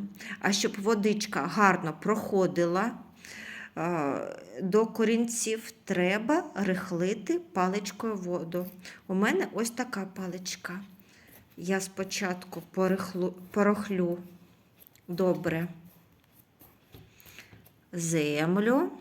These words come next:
у квіточки. Ось так.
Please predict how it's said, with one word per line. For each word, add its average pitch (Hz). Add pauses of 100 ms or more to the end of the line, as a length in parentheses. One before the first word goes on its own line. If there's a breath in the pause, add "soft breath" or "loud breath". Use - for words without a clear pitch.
(320)
у 302
квіточки. 311 (3250 loud breath)
Ось 233
так. -